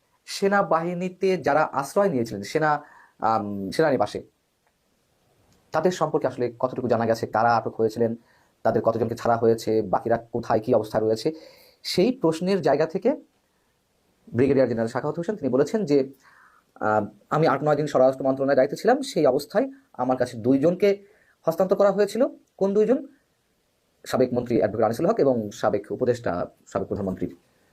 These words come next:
সালমান এফ রহমান। তো তার কাছে হস্তান্তর করা হলে তাদেরকে আবার এই প্রক্রিয়া আটক করা হলো কেন? প্রশ্নের উত্তরে তিনি বলছিলেন যে গভর্নমেন্টের অনেক কিছু করতে হয় বা পুলিশের অনেক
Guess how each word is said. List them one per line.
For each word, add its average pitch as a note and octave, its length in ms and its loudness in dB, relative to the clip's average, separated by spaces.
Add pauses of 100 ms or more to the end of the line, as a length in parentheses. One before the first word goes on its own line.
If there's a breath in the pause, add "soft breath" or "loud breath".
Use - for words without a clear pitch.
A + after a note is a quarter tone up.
(200)
সালমান C3 240 0
এফ A2+ 100 -4
রহমান। F#2 220 -4 (1040)
তো A3+ 120 4
তার A#3 140 0
কাছে A#3+ 360 -2
হস্তান্তর G#3 340 -4
করা G#3+ 160 4
হলে G#3+ 160 2 (440)
তাদেরকে G#3 260 2
আবার G3 120 6
এই G3+ 60 6
প্রক্রিয়া G3 360 0
আটক F3+ 120 -4
করা F#3 140 2
হলো F3+ 140 0
কেন? F3+ 180 -2 (720)
প্রশ্নের A#3 280 4
উত্তরে C3+ 220 2
তিনি B2 120 -2
বলছিলেন C3+ 360 0
যে F3+ 260 2 (1500 soft breath)
গভর্নমেন্টের G3+ 440 2 (300)
অনেক E3+ 240 0
কিছু D#3+ 260 -6
করতে D#3+ 380 -2
হয় G#3 160 4
বা C#3+ 120 0
পুলিশের G3+ 400 0
অনেক D#3 340 -2